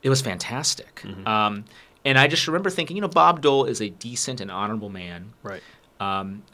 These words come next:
Speaker 1: I, I didn't, I wasn't well steeped in matters of policy then, but I, you know, sounded like what he was for was stuff that I was for too. And so, um, I,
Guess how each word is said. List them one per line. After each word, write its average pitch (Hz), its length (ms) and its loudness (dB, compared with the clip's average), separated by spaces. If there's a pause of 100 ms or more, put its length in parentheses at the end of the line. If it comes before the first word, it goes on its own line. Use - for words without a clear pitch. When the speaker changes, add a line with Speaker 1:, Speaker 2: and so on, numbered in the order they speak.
(120)
Speaker 1:
I, 123 200 0
I 120 80 -2
didn't, 135 260 -2
I 123 80 -4
wasn't 123 400 0
well 107 220 0
steeped - 360 -4
in 101 120 -8
matters 98 280 -4
of - 80 -18
policy 107 720 -6
then, 101 400 -10
but 104 180 -4
I, 101 120 0
you 165 200 -8
know, 123 260 -6
sounded 123 260 4
like 110 200 2
what 104 140 0
he 107 120 -6
was 98 200 -6
for 117 340 -2
was 110 180 -2
stuff - 260 0
that 101 100 -2
I 113 120 8
was 131 120 2
for 107 220 -6
too. 104 360 -8 (680)
And 135 200 8
so, 135 520 8
um, 120 320 4 (320)
I, - 100 -4